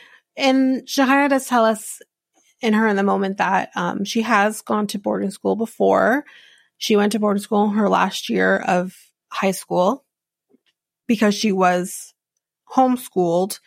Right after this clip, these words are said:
you know, hence the Amish lifestyle and all that. Um, she was homeschooled for the first, you know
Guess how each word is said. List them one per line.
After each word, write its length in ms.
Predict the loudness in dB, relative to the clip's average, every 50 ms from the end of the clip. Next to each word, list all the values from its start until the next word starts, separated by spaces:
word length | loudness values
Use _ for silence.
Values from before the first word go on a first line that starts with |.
| _ _ _ _ _ _ _ _ _ _ _ _ _ _ _ -6
you 120 | -4 -2
know, 180 | 0 0 0 0
hence 300 | 0 -2 -2 -4 -4 -4
the 360 | -2 0 0 0 0 -2 -4 -8 _ _ _ _ _ _
Amish 540 | 0 2 2 2 0 -2 -2 -4 -6 -8 -4
lifestyle 880 | -2 0 0 0 -2 -4 -12 -20 -20 -20 -12 -6 -2 0 0 2 0 0
and 100 | 0 -2
all 160 | 0 0 2
that. 260 | 2 2 2 2 0 -6 _ _ _ -20 -20 -20 -20 _ _
Um, 480 | 0 2 2 2 2 0 0 -2 -4 -4
she 180 | -4 -2 0 2
was 200 | 2 2 2 0
homeschooled 640 | -2 -2 -2 -2 -2 -4 -4 -2 0 0 0 0 -2
for 160 | -4 -4 -4
the 60 | -4
first, 500 | -2 0 0 0 0 0 -4 -8 -12 -14 _ _ _ _ _ _ _ _ _ _ _ _ _ _ _ _ _ _ _ _ _ _ _ _ _ _ _
you 100 | 0 0
know 300 | 2 2 0 -2 -4